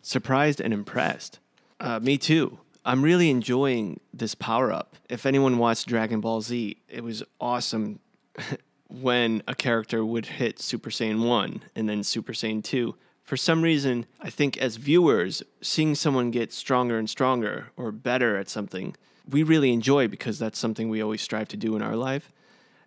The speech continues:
And I, I think seeing Julia getting this strong and doing it the right way is a very fun concept that I think a lot of us are willing to jump on board with.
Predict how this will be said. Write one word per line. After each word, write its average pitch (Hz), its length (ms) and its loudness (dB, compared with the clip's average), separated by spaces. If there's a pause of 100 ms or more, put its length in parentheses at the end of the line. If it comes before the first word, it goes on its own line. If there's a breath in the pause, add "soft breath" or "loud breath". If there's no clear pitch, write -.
And 127 140 0
I, 123 160 0
I 123 80 -2
think 156 280 -2
seeing 170 680 0 (100)
Julia 165 480 0
getting 123 320 0
this 113 140 -4
strong 147 600 -2
and 117 180 -6
doing 156 220 2
it - 120 -2
the 107 100 -12
right 131 280 0
way 98 360 -8 (340)
is 135 200 2
a 123 40 0
very 139 280 6
fun 127 280 0
concept 117 640 -4
that 117 180 -4 (340)
I - 100 -8
think 117 200 -6
a 117 60 -4
lot 117 200 0
of 117 120 -2
us 110 180 -2
are 110 80 -2
willing 110 400 0
to 110 340 -4 (100)
jump 123 260 -2
on 104 160 0
board 110 280 -2
with. - 300 -12